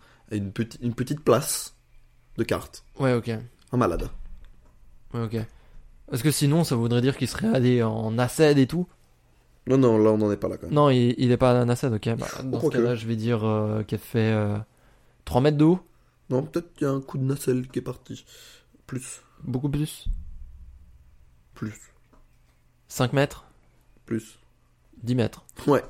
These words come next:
Speaker 2: Dix mètres ?
Speaker 1: Dix virgule trente-neuf. Je précise pas à chaque fois les centimètres parce que vas-y.
Speaker 2: Non, mais oui,
Speaker 1: Mais,
Speaker 2: oui.
Speaker 1: euh, dix mètres.
Speaker 2: T'as besoin du-, t'as besoin d'un petit escabeau, à minima.
Speaker 1: T'as besoin d'une bonne échelle, ouais. C'est pour ça,
Speaker 2: Ouais.
Speaker 1: je... c'est pile, pile la limite de la nacelle, tu vois, c'est pour ça, j'ai,
Speaker 2: Ouais.
Speaker 1: je me suis dit non, et puis en fait, j'ai vu dix mètres, hmm, peut-être.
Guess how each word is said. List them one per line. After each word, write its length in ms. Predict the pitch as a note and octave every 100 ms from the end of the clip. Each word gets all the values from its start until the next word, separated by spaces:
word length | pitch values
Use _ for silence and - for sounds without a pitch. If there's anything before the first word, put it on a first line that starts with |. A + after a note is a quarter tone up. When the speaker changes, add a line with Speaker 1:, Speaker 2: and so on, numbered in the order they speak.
| - -
Speaker 2:
Dix 240 | G#2+ C#3
mètres ? 340 | D3+ D#3+ - B2+
Speaker 1:
Dix 180 | D3+
virgule 220 | D3 C#3 C3
trente-neuf. 560 | - A#2 A2+ G2+ - -
Je 80 | -
précise 300 | D3 D3+ -
pas 120 | C#3+
à 40 |
chaque 140 | B2+ B2
fois 160 | C3
les 200 | A#2+ A#2+
centimètres 360 | A#2 A#2 B2+ A2+
parce 100 | A#2
que 60 | A2
vas-y. 180 | G#2+ G#2 -
Speaker 2:
Non, 140 | A#2+ A2
mais 140 | G#2
oui, 260 | G#2+ G2+ G#2
Speaker 1:
Mais, 120 | A2
Speaker 2:
oui. 60 | G#2+
Speaker 1:
euh, 500 | G2+ G2 F#2+ F2 F2 - _ _ _ _
dix 280 | B2+ A#2+ C3+
mètres. 180 | C3+ D#3+
Speaker 2:
T'as 60 | E3+
besoin 140 | G#3+ C3
du-, 60 |
t'as 100 | -
besoin 180 | C3+ D#3
d'un 120 | D3+
petit 200 | - C3+
escabeau, 360 | C#3 - C3 A2+ - -
à 60 |
minima. 340 | B2+ C3 G#2+ - -
Speaker 1:
T'as 100 | D3
besoin 180 | E3
d'une 220 | F3 D#3+ D#3+
bonne 180 | F#3
échelle, 300 | F3+ - D3
ouais. 140 | F2+ C#2 - _ _ _ _ -
C'est 120 | C#3 D#3+
pour 100 | F3
ça, 80 |
Speaker 2:
Ouais. 60 | E3
Speaker 1:
je... 240 | D3+ A2+ C3+ - D3+
c'est 260 | G3 F#3+
pile, 520 | G3 B3 A#3+ G3 - -
pile 160 | A3+
la 80 | A3
limite 240 | G3 G3 E3+
de 80 |
la 80 | F3+
nacelle, 400 | F3 E3+ D3+ C#3
tu 100 | C3+
vois, 100 | D3
c'est 60 | D#3+
pour 120 | D#3+
ça, 140 | D3+
j'ai, 200 | C#3+ C#3+
Speaker 2:
Ouais. 200 | C#3 C#3 A2+ - -
Speaker 1:
je 120 | -
me 40 | C#3
suis 100 | C#3+
dit 60 | E3+
non, 160 | G3
et 80 | C#4
puis 100 | G3
en 60 | F#3+
fait, 160 | -
j'ai 120 | - G3
vu 140 | G#3+
dix 120 | G3+
mètres, 180 | A3 -
hmm, 300 | F#4+ G4 E4+ F#4
peut-être. 280 | D4+ -